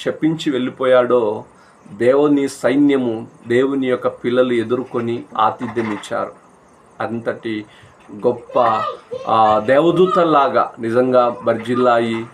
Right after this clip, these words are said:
మాకీరు, ఇంకొంతమంది కదా అక్కడ మనం చూస్తా ఉన్నాం. ముఖ్యంగా బర్జిల్లాయి,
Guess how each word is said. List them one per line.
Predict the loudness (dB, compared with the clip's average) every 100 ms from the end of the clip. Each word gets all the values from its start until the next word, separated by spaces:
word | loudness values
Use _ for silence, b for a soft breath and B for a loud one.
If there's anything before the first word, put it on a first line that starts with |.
| -4
మాకీరు, | 0 0 -2 -4 -2 -2 -4 -10
ఇంకొంతమంది | -4 -2 -2 -4 -2 -4 -4 -10 -6
కదా | -2 -2 -2
అక్కడ | -8 -6
మనం | -4 -4 -4
చూస్తా | -6 -2
ఉన్నాం. | 0 0
ముఖ్యంగా | -2 0 0 2
బర్జిల్లాయి, | 0 0 -2 0 2 4 4 2